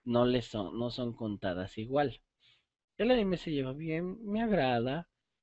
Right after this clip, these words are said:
Es, está muy bien animado por Shaft para segundo. Me gustan mucho los trabajos de Shaft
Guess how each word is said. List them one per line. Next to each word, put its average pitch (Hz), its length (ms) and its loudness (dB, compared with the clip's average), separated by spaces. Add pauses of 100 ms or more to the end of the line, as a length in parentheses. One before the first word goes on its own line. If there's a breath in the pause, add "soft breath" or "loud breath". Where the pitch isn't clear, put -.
(260)
Es, 202 420 -4 (1400)
está 220 280 6
muy 254 180 10
bien 262 160 12
animado 180 440 12
por 135 120 4
Shaft 131 320 2 (140)
para 110 680 2
segundo. 131 640 -2 (800)
Me 165 160 4
gustan 151 360 4
mucho 135 260 0
los 123 140 -2
trabajos 117 340 0
de 110 80 0
Shaft 123 280 -4